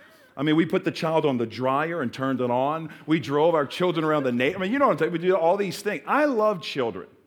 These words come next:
okay? Did I mention that? I love our children. But we, thank God, they move from being an infant to young men, and then eventually they'll be in high school, and eventually they'll be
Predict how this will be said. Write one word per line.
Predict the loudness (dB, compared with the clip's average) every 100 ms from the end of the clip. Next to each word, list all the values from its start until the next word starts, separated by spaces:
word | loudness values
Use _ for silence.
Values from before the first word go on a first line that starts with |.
| -14
okay? | -8 -6 -6 -10 _ -8
Did | -6
I |
mention | -6 -8 -10
that? | -12 -14 _ _ _ _ -20 -20 -20 -20 -20 -14
I | -8
love | -6
our | -6
children. | -8 -8 -8 -12 -20 _ _ -20 _ _ -8
But | -6 -4
we, | -6 -6 -10 -14
thank | -10 -10 -10 -10
God, | -6 -4 -6 -10 -12 -6
they | -2
move | -2 -2 -4
from | -6 -4
being | -4 -4
an | -4
infant | -6 -6 -10 -12 -18 _ _ _ _ _
to | -6
young | -4 -4 -6
men, | -8 -12 -16 _ _ _ _
and | -4
then | -2
eventually | -2 -6 -6 -6
they'll | -4 -4
be | -2 -4 -6 -10
in | -14
high | -12 -12 -14
school, | -14 -14 -14
and | -12
eventually | -10 -10 -8 -10 -8
they'll | -8 -8 -6
be | -8 -8